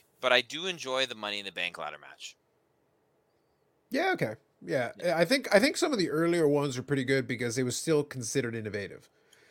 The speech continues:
Speaker 1: Yeah,
Speaker 2: It
Speaker 1: when
Speaker 2: w-,
Speaker 1: they
Speaker 2: it
Speaker 1: have,
Speaker 2: was
Speaker 1: like,
Speaker 2: a
Speaker 1: eight
Speaker 2: playoff, yeah.
Speaker 1: people in it and, and, and that, yeah, but again, it,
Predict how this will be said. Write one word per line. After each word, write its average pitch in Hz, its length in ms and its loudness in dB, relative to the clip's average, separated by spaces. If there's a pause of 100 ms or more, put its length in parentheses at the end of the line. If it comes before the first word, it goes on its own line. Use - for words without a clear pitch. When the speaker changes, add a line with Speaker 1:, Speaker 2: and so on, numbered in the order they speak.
(120)
Speaker 1:
Yeah, - 180 2
Speaker 2:
It 160 60 4
Speaker 1:
when 190 100 4
Speaker 2:
w-, 190 60 2
Speaker 1:
they - 0 -
Speaker 2:
it 190 60 10
Speaker 1:
have, 196 60 10
Speaker 2:
was 190 100 10
Speaker 1:
like, 165 120 0
Speaker 2:
a - 0 -
Speaker 1:
eight 170 60 6
Speaker 2:
playoff, 131 360 4
yeah. 120 60 0
Speaker 1:
people 110 200 -2
in 110 180 -6
it 101 340 -2 (100)
and, 95 200 -14
and, 107 160 -8 (120)
and 127 120 -4
that, 139 160 2
yeah, 175 180 8
but 135 160 0
again, 156 240 6
it, 131 80 -4